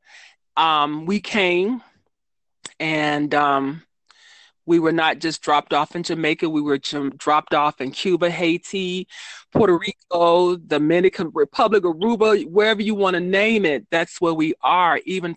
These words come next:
to America. And full circle, I had my father to do the, uh, buccal swab, the test for D N A. And, um, I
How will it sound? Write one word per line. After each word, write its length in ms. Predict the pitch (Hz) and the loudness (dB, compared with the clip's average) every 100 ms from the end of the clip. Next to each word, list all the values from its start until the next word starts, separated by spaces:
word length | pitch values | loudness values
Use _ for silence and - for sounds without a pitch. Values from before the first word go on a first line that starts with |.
| - | -6
to 140 | 165 | -4
America. 680 | 151 156 170 175 180 - - - - - - - | -2 -2 0 0 -2 -8 -14 -16 -20 -18 -18 -6
And 400 | 170 165 160 131 - _ | -4 -2 -2 -4 -10 _
full 380 | - 226 240 | -2 2 2
circle, 720 | 240 - 220 214 233 185 180 - | 0 -2 0 2 2 2 2 0
I 280 | 135 147 143 | 0 0 -2
had 260 | 190 156 | -2 -2
my 200 | 151 151 | 0 -2
father 520 | 156 - 180 180 170 | -2 0 0 0 -2
to 240 | 160 - 170 | -6 -6 -6
do 260 | 151 170 | -4 -6
the, 320 | 151 156 139 - | -4 -4 -4 -4
uh, 340 | 139 135 131 | -6 -6 -8
buccal 360 | - 196 220 240 | -4 -2 0 -2
swab, 420 | - 196 185 180 | 0 2 2 0
the 120 | 170 | -6
test 580 | - 196 170 - - - | -4 -2 -2 -2 -14 -16
for 160 | - 151 | -6 -6
D 300 | 139 180 170 | -4 0 0
N 100 | 180 | 2
A. 320 | 180 214 277 - - - - - _ - | 0 0 -4 -12 -18 -16 -18 -20 _ -4
And, 420 | 156 151 147 - - | 0 0 -2 -4 -6
um, 320 | 78 110 113 | -4 -4 -4
I 120 | 127 | -4